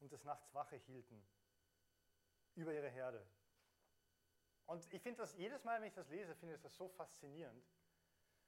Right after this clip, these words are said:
dass un-, unter all den Leuten, die es damals gab, Gott wählte sich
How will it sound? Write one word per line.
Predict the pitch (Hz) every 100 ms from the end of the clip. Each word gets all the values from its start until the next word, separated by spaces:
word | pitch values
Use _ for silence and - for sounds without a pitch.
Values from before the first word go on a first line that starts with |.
| _ _ _ _ - -
dass | 202 -
un-, | 220 233
unter | 226 226
all | 185 262
den | 254
Leuten, | 214 220 214
die | 196
es | 170
damals | 208 185 -
gab, | 202 180 - - - -
Gott | 196 220 - - -
wählte | 147 214 170 143
sich | 156